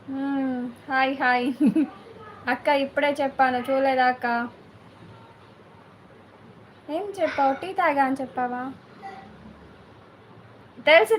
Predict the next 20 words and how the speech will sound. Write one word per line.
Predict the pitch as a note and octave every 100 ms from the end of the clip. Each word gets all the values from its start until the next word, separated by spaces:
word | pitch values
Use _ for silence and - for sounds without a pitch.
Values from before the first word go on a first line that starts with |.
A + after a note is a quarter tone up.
| F#4+
తెలుసు. | F4 G4+ E4+ - - B3
నీది | C4+ D4 E4+ D#4+
ఫస్ట్ | D4 D4+ D#4
లైక్ | D#4 D#4
అని | D4
నాకు | D4 B3+
తెలుసు | B3+ C#4 C4+
తమ్ముడు. | C4 A#3+ A#3 C4 - - - - - - - - -
రాజేందర్, | C4 C#4 D4+ D4+ D4+ D4+ D4
హాయ్ | D4+ C#4+ D4
అండి. | D4+ C#4+ C#4+ D4+ - - - - - - - - - -
గుడ్ | C4+ D#4+
ఈవినింగ్. | D#4 D4 C#4 C#4
Welcome | C#4 D#4+ D4+ D#4
to | D4
our | C#4+ C#4
live | C#4 C#4
అండి. | C4+ C4+ C4+ C#4 - - - - - - - - -
హాయ్ | D4 D4+
దినేష్ | D#4 D4+ D4+